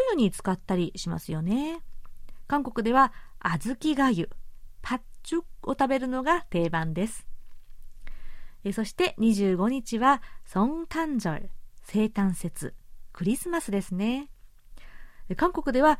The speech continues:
クリスマスはもともと祝日でお休みなんですが、今年は土曜日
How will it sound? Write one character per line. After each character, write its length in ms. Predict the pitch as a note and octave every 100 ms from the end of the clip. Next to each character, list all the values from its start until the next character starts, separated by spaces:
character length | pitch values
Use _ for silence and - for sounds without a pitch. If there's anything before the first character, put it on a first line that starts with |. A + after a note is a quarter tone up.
| - -
ク 120 | B3+
リ 100 | F#4
ス 140 | -
マ 120 | G#4+
ス 140 | G#4+ D4+
は 160 | B3+
も 160 | E3 E3+
と 100 | D4
も 160 | D4 C#4+
と 260 | E4 D#4+ -
祝 420 | - - - E4+
日 440 | F4+ F4 - D#4 -
で 120 | G3+
お 80 | F3+
休 220 | A3 A#3+
み 80 | A#3
な 100 | A#3
ん 60 | G#3+
で 80 |
す 120 | G3+ G3
が、 220 | C4 G#3+ - - - -
今 100 | F#3
年 220 | F3 F3+
は 240 | G3+ - -
土 180 | D#3 D3
曜 280 | D#3 F#3+ D#4+
日 200 | C#4+